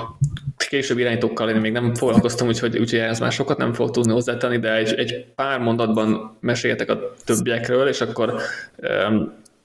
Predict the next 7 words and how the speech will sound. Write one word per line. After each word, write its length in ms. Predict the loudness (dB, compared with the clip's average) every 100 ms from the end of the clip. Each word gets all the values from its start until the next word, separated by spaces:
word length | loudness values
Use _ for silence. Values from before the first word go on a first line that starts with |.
| _ -12 -2
nem 160 | 0
tudom, 360 | 0 -2 -2 0
Balázs, 300 | 0 0 0
kezdjük 320 | -2 0 -2
veled, 220 | -2 -2
kit, 340 | -2 -4 -6 -6
kit 200 | -2